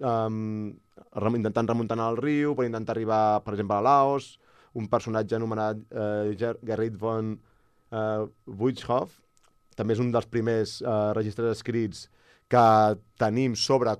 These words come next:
com era el dia a dia a la cort de Vientiane, de,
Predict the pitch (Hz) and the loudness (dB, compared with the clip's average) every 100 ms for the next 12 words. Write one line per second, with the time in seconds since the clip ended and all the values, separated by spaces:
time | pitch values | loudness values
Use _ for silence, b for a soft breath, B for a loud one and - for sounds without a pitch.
0 | - - 139 135 131 120 113 120 120 113 | -4 0 2 2 2 2 0 0 2 2
1 | 123 107 98 98 - 117 107 95 101 101 | 2 2 2 -2 0 0 0 -6 -2 2
2 | 101 101 101 98 117 143 180 113 | 2 2 2 2 4 2 2 0